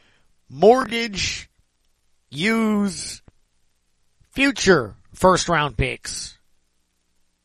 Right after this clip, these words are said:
for an unproven quarterback? Is it any different in doing that to, say, move up in the draft, the draft one? Kinda the same, isn't it?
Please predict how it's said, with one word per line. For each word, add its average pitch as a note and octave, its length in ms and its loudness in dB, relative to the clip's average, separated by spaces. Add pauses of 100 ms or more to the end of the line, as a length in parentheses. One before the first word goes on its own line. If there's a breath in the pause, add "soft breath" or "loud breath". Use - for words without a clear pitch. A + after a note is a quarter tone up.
(1160)
for F#3+ 340 4
an F#3 80 4
unproven F#3 580 2
quarterback? D#3 720 4
Is D3+ 80 0
it F#3 100 2
any A3+ 160 0
different G#3 380 0
in E3+ 260 -8
doing F#3+ 340 0
that F3 220 0
to, D#3 60 -6
say, F3 320 -2
move E3+ 420 -4
up D3+ 240 2
in C#3+ 140 -8
the C3+ 100 -6
draft, D3 540 2
the E3 80 -2
draft F#3 420 4
one? G#2+ 220 -10 (800)
Kinda A3+ 200 4
the E3+ 80 -4
same, G#3+ 480 -2
isn't F3+ 220 -4
it? C4+ 140 -2